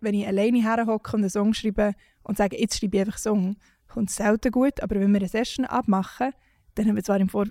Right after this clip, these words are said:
Vorfeld vielleicht so ein bisschen das Gefühl, oh, kommt denn heute etwas, aber es kommt eben dann miteinander, mit der Energie und der Ehrlichkeit,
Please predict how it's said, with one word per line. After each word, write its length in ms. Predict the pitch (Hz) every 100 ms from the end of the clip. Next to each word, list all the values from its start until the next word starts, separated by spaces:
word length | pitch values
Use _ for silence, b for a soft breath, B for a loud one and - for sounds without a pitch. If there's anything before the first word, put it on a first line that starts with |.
| -
Vorfeld 440 | 220 208 208 214 202
vielleicht 220 | 214 -
so 80 | 220
ein 60 |
bisschen 80 | 208
das 80 | -
Gefühl, 200 | - 214
oh, 120 | 226 202
kommt 320 | - 226 -
denn 100 | 233
heute 200 | 233 -
etwas, 240 | 214 - 240
aber 160 | 165 202
es 120 | -
kommt 160 | 208 185
eben 180 | 196 214
dann 160 | 202
miteinander, 640 | 196 190 - 202 196 233 254
mit 160 | 226 -
der 80 | 196
Energie 600 | 196 196 190 226 240 240
und 100 | 202
der 180 | 196 196
Ehrlichkeit, 540 | 220 220 - - 196